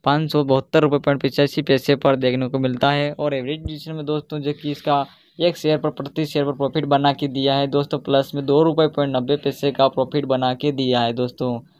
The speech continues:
अगर आप वीडियो पर नए हों तो चैनल को जरूर सब्सक्राइब करो, प्यारा से वीडियो को like and शेयर करना ना भूलें दोस्तों।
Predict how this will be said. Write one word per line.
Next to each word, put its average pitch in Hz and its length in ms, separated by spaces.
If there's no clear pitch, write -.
अगर 160 220
आप 156 200
वीडियो 143 200
पर 160 140
नए 143 240
हों 151 180
तो 143 120
चैनल 131 260
को 131 100
जरूर 127 180
सब्सक्राइब 143 420
करो, 139 240
प्यारा 131 280
से 135 120
वीडियो 127 200
को 127 80
like 123 280
and 131 100
शेयर 127 280
करना 127 240
ना 160 140
भूलें 113 300
दोस्तों। 113 460